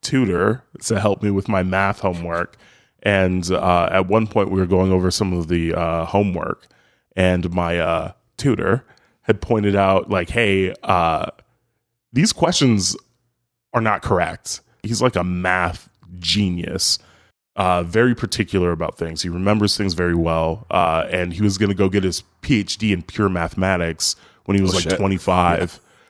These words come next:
Speaker 2: Yeah.
Speaker 1: and he just stopped doing it and said, "Fuck it, I'm gonna become a dancer and actor." Uh, he said he met a model once, <laughs> and she made him change his mind. <laughs> Anyway, I'm sorry, you were gonna say something.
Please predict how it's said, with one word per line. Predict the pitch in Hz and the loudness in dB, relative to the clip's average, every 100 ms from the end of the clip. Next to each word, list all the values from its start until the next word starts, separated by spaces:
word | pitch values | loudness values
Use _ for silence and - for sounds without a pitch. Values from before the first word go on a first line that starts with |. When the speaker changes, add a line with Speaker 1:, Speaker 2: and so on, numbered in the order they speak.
| _ - | _ 0
Speaker 2:
Yeah. | 95 90 | 2 2
Speaker 1:
and | 87 | 0
he | 107 | -2
just | 92 - | -2 0
stopped | 92 85 - _ 95 | 2 0 -6 _ -2
doing | 101 90 85 | 0 0 -2
it | 80 - | -8 -10
and | - 92 85 80 | -8 -8 -10 -8
said, | - - 92 | -4 0 2
"Fuck | 104 85 | 2 0
it, | 85 | 0
I'm | 85 | 0
gonna | 90 85 | 0 -2
become | 80 98 87 | -2 -2 -2
a | |
dancer | 80 85 85 - | -4 -4 -2 -4
and | 82 | -4
actor." | 82 80 80 82 80 82 _ _ _ _ | -4 -4 -4 -2 -2 -4 _ _ _ _
Uh, | 82 87 87 | -2 0 0
he | 87 | 0
said | 95 98 | 0 0
he | 90 | 0
met | 90 90 | 0 -2
a | |
model | 85 87 92 107 147 - - | -2 0 0 0 -2 -6 -6
once, | 110 127 147 - - | -2 0 0 -2 -6
<laughs> | - | -4
and | 107 - 104 | -4 -4 -2
she | - 107 101 113 | -2 -2 -8 -8
made | 110 104 | -2 0
him | 110 | 0
change | 113 - 110 | -2 -4 -6
his | - 123 | -10 -6
mind. | 104 107 - - - | -4 -4 -4 -8 -18
<laughs> | _ - - _ _ _ _ _ _ _ - - - | _ -16 -16 _ _ _ _ _ _ _ -10 -10 -2
Anyway, | 135 117 98 - - _ - | 2 2 0 -4 -18 _ -4
I'm | 113 | -4
sorry, | 92 107 90 | 0 -2 -2
you | 98 | -4
were | 101 | -4
gonna | 101 | -4
say | 104 101 | 0 0
something. | 101 101 - | 0 -2 -2